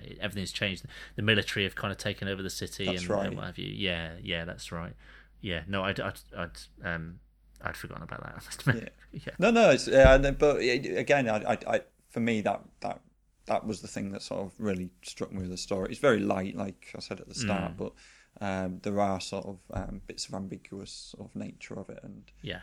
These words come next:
Speaker 2: it's not a, it's not, I don't think the story is always linear, and I think, again, that's sort of an interesting, uh, an interesting idea, and, um, I think it's purposefully like that. Um, as I say, it reminds me, I,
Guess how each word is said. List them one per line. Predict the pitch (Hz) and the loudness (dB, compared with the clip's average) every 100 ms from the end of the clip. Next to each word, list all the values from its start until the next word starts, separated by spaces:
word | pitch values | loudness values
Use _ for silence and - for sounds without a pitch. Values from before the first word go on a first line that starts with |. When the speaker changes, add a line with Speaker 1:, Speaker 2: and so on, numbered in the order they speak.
| - | -6
Speaker 2:
it's | - | -4
not | 127 113 - | 2 4 6
a, | 107 101 101 110 | 6 6 4 0
it's | 110 | 0
not, | 120 113 - | 0 2 2
I | |
don't | 107 123 113 | 6 6 4
think | - 113 107 | 0 -2 -2
the | |
story | - - 98 95 95 | -4 -2 -2 -2 -4
is | 92 | -6
always | 101 95 92 95 | -4 -4 -4 -4
linear, | 101 101 98 98 95 95 | -2 -2 0 -2 -4 -4
and | |
I | 98 | -8
think, | 98 - - - | -12 -18 -18 -16
again, | - 98 98 | -10 -10 -10
that's | 104 - - - _ - | -16 -18 -20 -20 _ -20
sort | - - | -10 -6
of | 98 | -4
an | |
interesting, | 98 92 - 98 - 92 95 - - _ _ _ _ - | -6 -8 -10 -10 -12 -14 -16 -20 -20 _ _ _ _ -20
uh, | 104 - _ _ _ _ _ _ _ _ | -20 -20 _ _ _ _ _ _ _ _
an | 110 | 0
interesting | 113 110 101 - 104 95 | 2 2 -2 -4 -4 -4
idea, | 92 87 92 92 92 | -4 -4 -6 -6 -8
and, | 95 92 - - | -12 -12 -16 -16
um, | 90 - - - _ _ _ _ _ - - _ _ _ _ - | -14 -16 -20 -20 _ _ _ _ _ -8 -8 _ _ _ _ -8
I | 110 | -4
think | 117 | -4
it's | 120 - | -4 -2
purposefully | - 95 - - 107 107 | -2 -2 -4 -12 -12 -14
like | - - - | -14 -12 -10
that. | 95 - _ 104 | -10 -12 _ -20
Um, | 95 - - _ _ _ _ - | -18 -18 -20 _ _ _ _ 6
as | 120 | 8
I | |
say, | 117 - 101 90 - _ | 8 6 4 2 -8 _
it | 123 | 2
reminds | 110 107 107 95 | 2 2 2 0
me, | 101 101 | -4 -4
I, | 104 | -2